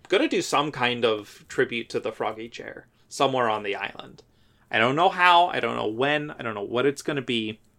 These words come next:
but it's happening. I love Animal Crossing. I might not be on an episode for a couple months after I get it because I'll be too busy playing Animal Crossing. That's not true. I will be on episodes. <laughs> But, uh, yeah, I'm, I'm super pumped.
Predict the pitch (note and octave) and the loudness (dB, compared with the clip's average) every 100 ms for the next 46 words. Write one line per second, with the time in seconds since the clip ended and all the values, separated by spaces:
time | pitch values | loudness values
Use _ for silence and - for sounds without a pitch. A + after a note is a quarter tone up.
0 | _ _ _ - A#2 - C3 B2 B2 A2+ | _ _ _ -6 -6 2 4 4 2 -2
1 | A#2+ _ _ _ - A#2 A2+ A#2 A2+ G#2+ | -6 _ _ _ -4 4 6 6 4 2
2 | G2+ - G#2 - G2+ G2+ - _ _ _ | -2 0 0 0 -10 -12 -18 _ _ _
3 | - A#2 A2+ A#2 A#2+ B2 A#2 A#2 A2+ A2 | -4 4 4 6 4 2 2 0 -2 -2
4 | B2 A#2+ - A#2 A#2+ A#2+ A2+ G#2+ G#2 G#2 | -2 -2 0 -2 -2 -4 -2 -2 0 -2
5 | - G#2 G#2 A2 A#2+ - A#2 A2 G#2 G#2 | 0 -2 2 2 2 -2 -8 -6 -6 -8
6 | - A2+ G#2+ A2 - G#2 G#2 G#2 G2+ - | -10 -8 -8 -8 -8 -10 -8 -10 -12 -12
7 | - - - - _ _ - A2 - G#2 | -12 -14 -18 -20 _ _ -4 -4 -4 -6
8 | - G2+ G2+ G2+ - - - - G#2 - | -6 -6 -6 -8 -12 -16 -20 -20 -20 -18
9 | - _ - _ - - C3 A2 G2 G2 | -18 _ -20 _ -20 -14 0 2 4 4
10 | G2 G2 - B2 A2 C3 C3+ C3 B2+ C3+ | 2 -2 2 6 10 12 10 6 6 6
11 | D3 - C3+ B2+ A2+ G2+ | 6 2 -2 0 2 0